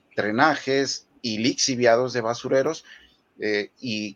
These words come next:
exigimos, pues, y pedimos que se haga un análisis antes de, eh, a-, autorizar y promover cualquier otro proyecto que afecte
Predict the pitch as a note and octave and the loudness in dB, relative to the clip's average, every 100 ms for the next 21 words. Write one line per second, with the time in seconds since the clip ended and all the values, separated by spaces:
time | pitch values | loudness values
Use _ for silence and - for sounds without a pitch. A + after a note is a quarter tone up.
0 | - - G#2 - - C#3 G3 C#3 - A#2+ | -10 -8 -6 -6 -4 -6 -4 -4 -2 -2
1 | G#2+ G#2 G2+ G2 A#2 F3+ G3+ C3 A#2+ A#2 | -2 -2 -2 0 0 -4 -4 -2 2 2
2 | A#2+ D3+ F#3 - A2 C#3 C3+ C3+ C#3 D#3+ | 4 2 0 -4 0 2 2 0 -4 -6
3 | F3 - _ - B2+ D3+ - C#3+ A#2+ - | -10 -12 _ -6 -4 -4 -2 -2 -2 -6
4 | _ - - A#2 A2+ C3+ E3 - B2 - | _ -16 -8 0 2 2 0 -4 -14 -10
5 | - G#2 F#2+ G2 - A2 G#2+ A2 G#2+ G2 | -6 -2 -2 -2 -2 -2 -2 -6 -6 -4
6 | A#2 B2+ C#3+ D#3+ D3+ B2 - G#2 G2+ G2+ | 0 4 4 4 0 -4 -6 -6 -4 0
7 | C#3 E3 - _ _ _ - G#2+ G2+ C3 | 2 0 -4 _ _ _ -2 -2 -2 -2
8 | C#3+ C#3+ C#3 A#2 G#2+ A#2+ - B2+ A2+ G#2+ | -2 -4 -4 -2 -2 -4 -4 -8 -6 -6
9 | A#2 A#2 - A#2 A2+ | -6 -6 -4 -4 -6